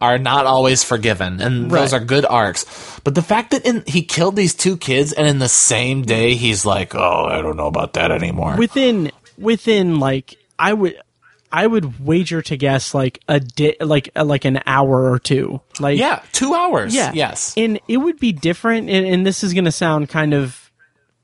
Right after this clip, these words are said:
Speaker 2: I don't know how this is gonna sound, but it would be different if that wasn't off screen. Like, if that wasn't
Speaker 1: Yeah.
Speaker 2: so off screen, because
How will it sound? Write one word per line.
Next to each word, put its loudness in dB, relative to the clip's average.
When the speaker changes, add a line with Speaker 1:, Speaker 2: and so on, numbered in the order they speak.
Speaker 2:
I 0
don't 0
know 2
how 0
this 0
is -6
gonna 0
sound, -2
but -2
it 4
would -2
be -2
different -4
if -2
that 0
wasn't 0
off 0
screen. -8
Like, 2
if -2
that 2
wasn't 0
Speaker 1:
Yeah. 2
Speaker 2:
so 2
off 0
screen, -6
because -2